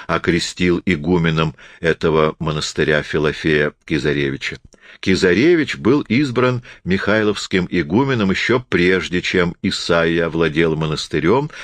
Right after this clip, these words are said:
в тысяча шестьсот тридцать первом году. Это, несомненно, из актов того времени,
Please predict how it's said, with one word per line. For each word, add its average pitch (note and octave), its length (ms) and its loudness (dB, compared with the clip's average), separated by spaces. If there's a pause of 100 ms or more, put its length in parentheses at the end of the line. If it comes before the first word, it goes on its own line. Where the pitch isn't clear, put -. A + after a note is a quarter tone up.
в - 140 -16
тысяча B2 540 0
шестьсот F2 680 -2
тридцать D#2 540 -4
первом D2 440 0
году. C2+ 340 -4 (680)
Это, A2 260 0
несомненно, A2 760 2 (240)
из E2 240 -2
актов G2+ 400 0
того F#2 300 2
времени, D#2+ 500 0